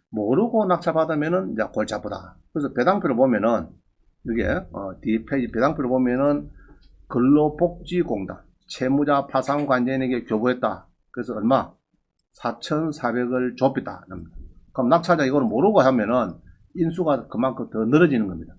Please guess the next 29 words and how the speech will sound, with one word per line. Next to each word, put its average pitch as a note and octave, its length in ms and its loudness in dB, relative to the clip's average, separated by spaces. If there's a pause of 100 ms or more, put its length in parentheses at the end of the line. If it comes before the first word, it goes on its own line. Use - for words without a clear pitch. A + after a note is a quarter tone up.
(280)
그죠? A#2+ 180 -4 (220)
그럼 A2+ 140 -2
여기서 A2+ 180 -4
이제 G#2 180 -2 (520)
일억 D#3 220 4
이천짜리 B2+ 360 0
못 G2 160 -2
받는 C#3+ 180 2
거죠. G#2+ 400 -4 (420)
더 - 140 -6 (120)
적게 B2 260 -4
받은, C3 180 4
요거 D3 220 2
때문에 A2+ 300 2 (120)
적게 A#2+ 240 -4
받으니까 A#2+ 680 0 (280)
더 G#2+ 200 -4
늘어지는 A2 420 0
겁니다. F2+ 380 -8
그래서 A#2+ 500 0 (520)
십육에 C#3+ 800 0
일사구이칠, B2+ 1040 -4
여러분들이 A2 500 -2
이제, G2 160 -6
어, F#2+ 540 -8 (100)
이런 A2+ 200 -4
거를 G#2 240 -6
조심해서 G#2+ 720 -8
해야 - 60 -12